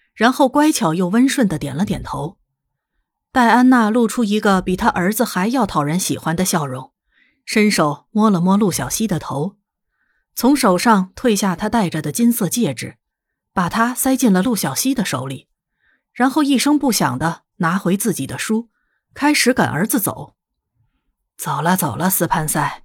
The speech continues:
有什么好看的呢？你挡住我的阳光了。”刚才对着陆小西温柔的长辈样子完全都不见了，她现在看上去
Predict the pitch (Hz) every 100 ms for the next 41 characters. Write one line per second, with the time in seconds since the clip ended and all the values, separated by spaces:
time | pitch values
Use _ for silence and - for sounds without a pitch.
0 | _ _ _ _ 160 143 139 139 208 160
1 | - - 147 135 131 - - _ _ _
2 | _ - 185 190 185 170 208 190 165 160
3 | 151 151 190 214 233 226 - - - _
4 | _ _ _ _ _ _ _ _ _ _
5 | _ - 285 285 233 240 269 233 240 254
6 | 208 180 170 233 247 262 240 196 185 156
7 | 139 170 170 151 139 110 - _ - 190
8 | 254 - 170 175 165 151 190 147 110 -
9 | _ _ _ _ _ _ - 330 320 247
10 | 220 208 226 196 180 170 160